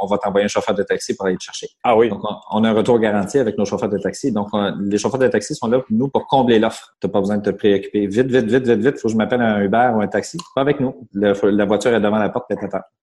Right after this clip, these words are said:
Speaker 2: C'est vraiment intéressant. Qu'est-ce qui arrive dans les prochains mois pour, euh, pour Netlift ?
Speaker 1: Ben, en fait, euh, on s'est rendu compte que les grands employeurs ont vraiment besoin de nous.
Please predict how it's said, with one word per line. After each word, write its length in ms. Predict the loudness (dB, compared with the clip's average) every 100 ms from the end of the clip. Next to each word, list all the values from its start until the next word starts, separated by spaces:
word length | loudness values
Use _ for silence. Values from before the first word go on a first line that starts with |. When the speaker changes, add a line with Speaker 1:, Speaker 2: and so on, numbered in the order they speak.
| -12
Speaker 2:
C'est 140 | -6
vraiment 240 | -2 -2 -2
intéressant. 400 | -2 -2 -2 -6 -10 -18 _ -20 -20 -10
Qu'est-ce 380 | 0 0 0 -6
qui 200 | -6 -2
arrive 340 | 0 0 0
dans 100 | 0
les 100 | -2
prochains 380 | -2 -4 -4 -4
mois 320 | -2 0 0
pour, 260 | -2 -2 -2
euh, 240 | -2 -2 -4
pour 120 | -6
Netlift ? 420 | -4 -4 -4 -6 -10 -20 -12
Speaker 1:
Ben, 240 | -2 0 2
en 60 |
fait, 240 | 0 0 4
euh, 380 | 4 6 2 2
on 320 | 0 2 0
s'est 140 | 0
rendu 160 | -2 -2
compte 260 | -2 -2 2
que 60 |
les 180 | 2 2
grands 300 | 2 2 2
employeurs 420 | 2 2 2 2
ont 300 | 0 -2 -4 -6
vraiment 640 | -2 0 2 2 2 0
besoin 260 | 0 -2 -4
de 60 |
nous. 140 | -4